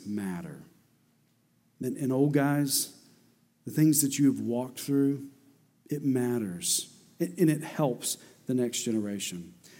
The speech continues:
Brothers, I, I pray that you're seeing that, that even though God has redeemed you individually, he has, but he has redeemed you to a people. Like,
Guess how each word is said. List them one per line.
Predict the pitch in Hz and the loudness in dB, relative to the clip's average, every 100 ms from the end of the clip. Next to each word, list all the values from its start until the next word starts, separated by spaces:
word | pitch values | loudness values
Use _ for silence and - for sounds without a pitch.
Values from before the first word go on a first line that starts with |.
| - - _ _ - _ _ _ _ - | -20 -20 _ _ -20 _ _ _ _ 0
Brothers, | 160 147 143 | 4 6 4
I, | 160 165 160 | 0 -4 -4
I | |
pray | 156 175 | 2 4
that | 160 151 | 6 4
you're | 143 127 | 2 2
seeing | - 151 143 135 | 2 6 8 8
that, | 127 123 120 131 | 6 2 0 -4
that | 127 | 2
even | 151 170 165 | 4 6 6
though | 151 139 | 6 6
God | 135 131 131 131 | 4 2 2 2
has | 127 123 123 | 0 -2 -2
redeemed | 120 117 123 135 131 | -2 0 4 6 6
you | 113 127 127 | 4 0 0
individually, | 135 131 131 113 123 131 143 151 156 165 151 - - | 0 2 2 2 0 0 2 4 4 2 -2 -14 -4
he | 165 | 2
has, | 151 131 95 92 - - - _ _ _ _ _ _ _ | 4 4 0 -2 -2 -4 -16 _ _ _ _ _ _ _
but | 131 165 | 4 4
he | 123 190 | 6 8
has | 180 143 127 | 8 6 4
redeemed | 139 - 151 160 156 | 2 6 8 10 8
you | 127 135 120 - | 6 2 2 -4
to | - 180 165 135 127 131 | 0 6 8 8 6 -2
a | 113 | -10
people. | - - 120 107 87 73 - _ _ _ _ _ _ _ _ _ _ _ _ _ | -10 -6 -6 -6 -12 -14 -20 _ _ _ _ _ _ _ _ _ _ _ _ _
Like, | 143 147 | 0 0